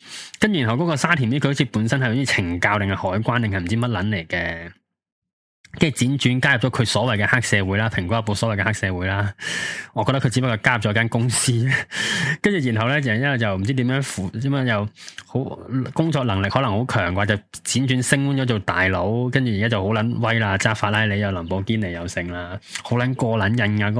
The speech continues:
個沙田 V 黐撚線，同埋你諗吓嗰個沙田 V，佢，佢根本就識嗰啲記者係 friend 嚟嘅，即係，即係好似我噉啫嘛，我都識啦，我咁戇鳩都，嗰個沙田 V 點會唔識啲記者啫？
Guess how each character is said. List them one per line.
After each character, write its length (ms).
個 60
沙 180
田 340
V 260
黐 240
撚 140
線， 500
同 80
埋 80
你 60
諗 100
吓 80
嗰 40
個 140
沙 220
田 240
V， 200
佢， 280
佢 120
根 160
本 80
就 80
識 200
嗰 160
啲 120
記 220
者 80
係 80
friend 380
嚟 180
嘅， 20
即 100
係， 120
即 80
係 20
好 0
似 100
我 320
噉 200
啫 60
嘛， 320
我 120
都 80
識 180
啦， 200
我 100
咁 120
戇 260
鳩 240
都， 360
嗰 100
個 60
沙 120
田 100
V 60
點 100
會 80
唔 120
識 100
啲 100
記 140
者 140
啫？ 180